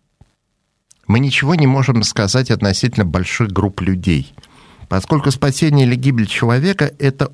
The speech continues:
очень индивидуальная вещь между ним и Богом. Бог каждого человека судит индивидуально,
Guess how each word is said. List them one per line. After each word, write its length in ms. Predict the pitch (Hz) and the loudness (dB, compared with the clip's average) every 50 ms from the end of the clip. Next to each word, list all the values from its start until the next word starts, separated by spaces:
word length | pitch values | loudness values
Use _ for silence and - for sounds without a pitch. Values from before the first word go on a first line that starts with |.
| - | -6
очень 420 | - 147 160 160 147 - - 147 131 | -2 0 0 0 0 2 2 2 4
индивидуальная 720 | 127 123 107 117 113 107 127 131 135 131 123 120 117 110 107 | 2 2 2 0 0 0 2 2 2 2 2 2 2 2 2
вещь 260 | 110 127 120 - - | 2 0 0 0 0
между 280 | 113 110 107 107 110 | 0 0 0 0 0
ним 240 | 101 98 104 107 107 - - - | 2 2 2 2 0 -2 -4 -4
и 20 | |
Богом. 480 | 98 95 92 95 87 71 69 - - - _ _ _ _ _ _ _ _ _ _ _ _ _ _ _ _ _ _ _ _ | -2 0 0 0 0 -2 -4 -10 -16 -20 _ _ _ _ _ _ _ _ _ _ _ _ _ _ _ _ _ _ _ _
Бог 220 | - 113 139 139 - | -2 0 0 0 0
каждого 420 | - 160 165 160 147 147 131 127 | 0 0 2 2 2 2 2 0
человека 540 | 120 - - 117 110 113 123 135 - - 113 | 0 0 2 2 2 2 2 0 0 -2 -2
судит 420 | - - - 131 117 113 113 - - - | -2 -2 -2 0 0 0 -2 -2 -2 -2
индивидуально, 760 | 113 95 98 104 98 92 98 101 101 92 82 69 - - | -2 0 0 0 0 0 0 0 0 0 0 -2 -4 -8